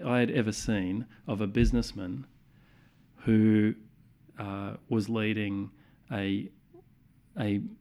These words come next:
an important and meaningful and ethical life. Um, you know, I'd, I, I'd, I'd grown up in a family of,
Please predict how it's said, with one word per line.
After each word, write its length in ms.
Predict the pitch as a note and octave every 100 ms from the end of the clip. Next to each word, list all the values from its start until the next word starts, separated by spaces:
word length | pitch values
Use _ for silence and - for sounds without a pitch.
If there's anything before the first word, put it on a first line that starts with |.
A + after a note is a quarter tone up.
| _ _ _
an 140 | - G#2
important 720 | G2+ - B2+ C3 A#2+ A#2+ - - -
and 200 | G#2 G#2
meaningful 720 | A2 G#2+ G#2 G2+ A2 G2 -
and 160 | A2+ G#2+
ethical 540 | A2+ A2 A2 G2+ F#2+ -
life. 400 | G#2 F#2 G#2 - _ - G#2 - - -
Um, 280 | G#2 G2 -
you 140 | F#3 A#2
know, 120 | B2+
I'd, 140 | B2
I, 280 | C#3 C3+ C3+
I'd, 200 | B2+ C3
I'd 180 | C#3+ D3+
grown 160 | C#3+
up 140 | B2+ A2+
in 60 |
a 60 | A2+
family 500 | B2+ B2 B2 A2 G#2
of, 160 | G2